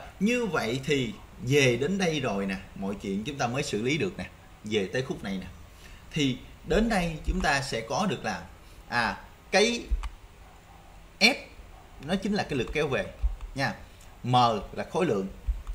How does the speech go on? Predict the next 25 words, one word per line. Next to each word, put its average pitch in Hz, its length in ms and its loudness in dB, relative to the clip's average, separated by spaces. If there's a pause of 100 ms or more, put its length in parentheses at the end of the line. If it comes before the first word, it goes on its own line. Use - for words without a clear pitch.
(160)
Rồi, 117 200 6 (540)
G 117 120 2 (300)
là 110 80 2
gia 127 180 4
tốc 156 220 -2
trọng 110 160 -4
trường. 104 200 4 (540)
Được 107 80 -6
chưa? 117 140 2 (320)
Rồi 107 220 0 (120)
alpha 160 500 -2 (240)
là 101 200 -2
ly 127 240 0
độ 101 220 0
gốc. - 260 -4 (440)
Đúng 135 120 0
chưa? 143 120 4 (320)
Rồi 107 180 -2 (140)
S 233 300 0 (280)
người 113 80 -6
ta 120 100 0
gọi 101 220 0
là 104 140 -2
ly 127 240 -2
độ 101 180 0